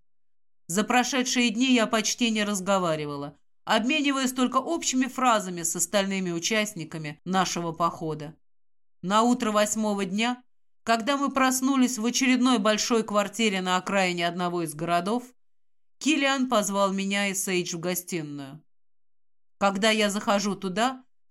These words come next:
Сейдж уже на месте, а вот Зака и Курта нигде не видно. «В чём дело?» — с порога спрашиваю я, глядя на Киллиана.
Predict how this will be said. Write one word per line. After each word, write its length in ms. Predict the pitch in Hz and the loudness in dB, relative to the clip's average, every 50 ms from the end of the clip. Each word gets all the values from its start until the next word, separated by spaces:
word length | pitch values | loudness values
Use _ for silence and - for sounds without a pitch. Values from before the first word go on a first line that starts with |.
| - | -6
Сейдж 380 | - 302 311 320 320 311 - 262 | -2 2 4 2 4 2 2 0
уже 180 | 247 220 254 247 | 2 2 2 2
на 160 | 233 226 220 | 4 2 2
месте, 440 | 226 240 262 269 254 254 - - 226 | 4 2 2 2 2 -2 0 2 2
а 80 | 202 196 | 2 2
вот 220 | 196 202 185 160 | 2 0 -2 -2
Зака 360 | 160 208 226 247 247 247 247 | 0 2 2 2 2 0 -4
и 80 | 220 202 | -4 -4
Курта 400 | - - 220 226 226 220 226 208 | -4 -2 -2 0 0 0 -2 -2
нигде 380 | 190 185 175 180 160 190 190 | -2 -2 -4 -2 -2 0 0
не 160 | 190 190 185 175 | 0 0 -2 0
видно. 480 | 165 160 147 147 147 143 147 156 _ _ _ _ _ _ _ _ _ _ _ _ _ _ _ _ _ _ _ _ _ _ _ - | -2 -2 -4 -4 -10 -12 -14 -14 _ _ _ _ _ _ _ _ _ _ _ _ _ _ _ _ _ _ _ _ _ _ _ -6
«В 20 | |
чём 300 | - - 254 262 254 220 | 0 2 4 4 4 2
дело?» — 480 | 185 214 214 214 214 220 226 214 220 _ _ _ _ _ _ _ _ | 2 0 0 0 0 -2 -4 -6 -10 _ _ _ _ _ _ _ _
с 140 | - - - | -12 -12 -6
порога 440 | - 214 202 - 202 202 190 185 185 | 0 0 0 2 2 -2 -2 -4 -4
спрашиваю 640 | - - - 196 190 190 185 - - 180 175 185 180 | -6 -4 0 2 2 2 2 0 -4 -4 -2 -2 -2
я, 220 | 175 175 202 208 | -2 0 0 0
глядя 400 | 196 160 185 180 180 180 180 180 | 0 0 -2 -2 -2 -2 -2 -4
на 140 | 180 185 185 | -4 -4 -4
Киллиана. 680 | 180 - 190 180 165 156 156 147 147 147 151 151 160 | -6 -6 -6 -6 -6 -6 -6 -8 -8 -10 -12 -14 -14